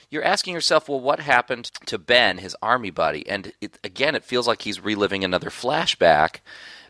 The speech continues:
Because he's in Vietnam. Of course, everything's melding together. And I thought, "Oh, well, you know, Ben, probably the reason Ben was,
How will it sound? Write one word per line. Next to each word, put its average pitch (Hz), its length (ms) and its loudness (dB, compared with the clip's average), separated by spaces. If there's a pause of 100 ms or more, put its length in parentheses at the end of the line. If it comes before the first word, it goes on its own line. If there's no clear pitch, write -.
(420)
Because 113 380 2
he's 113 300 -6
in 101 180 -2
Vietnam. 95 680 0
Of - 80 -18
course, 139 220 -2
everything's 120 420 0
melding 98 400 4
together. 98 580 2 (420)
And 127 120 -2
I 131 100 2
thought, 131 240 0
"Oh, 139 80 0
well, 131 260 -2
you 127 100 -8
know, 117 100 -2
Ben, 143 480 0 (160)
probably 151 260 0
the 107 120 0
reason 110 340 -6
Ben 107 240 4
was, - 240 -2